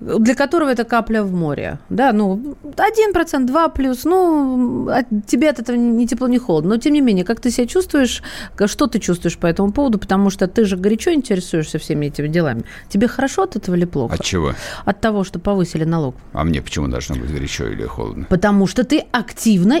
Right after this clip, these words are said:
Speaker 1: интересуешься всей политической, экономической повесткой дня.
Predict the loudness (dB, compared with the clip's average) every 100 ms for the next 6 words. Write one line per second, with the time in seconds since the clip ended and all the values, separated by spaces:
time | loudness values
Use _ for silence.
0 | 2 2 4 4 4 2 2 6 6 4
1 | -2 -2 0 0 -2 0 4 4 2 -4
2 | -20 -20 -6 0 2 2 2 0 0 2
3 | 2 2 2 2 4 2 2 0 0 0
4 | 2 2 2 -2 0 0 2 4 2 -2